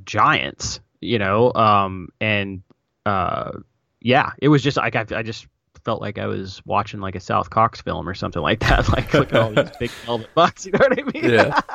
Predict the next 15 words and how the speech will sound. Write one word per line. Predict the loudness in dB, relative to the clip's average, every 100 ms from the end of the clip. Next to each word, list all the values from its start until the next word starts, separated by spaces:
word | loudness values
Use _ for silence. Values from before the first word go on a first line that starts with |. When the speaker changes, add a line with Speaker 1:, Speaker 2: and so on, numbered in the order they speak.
| -4 -4 -8 -12 -20 -6
Speaker 2:
Can | 2
I |
put | 4 4
you | 2
on | 2
pause | 4 4 4
real | 2
quick | 0
and | 2
ask | 2 2
you | 0
a |
question | 0 -2 0
on | -2
that? | -2 -4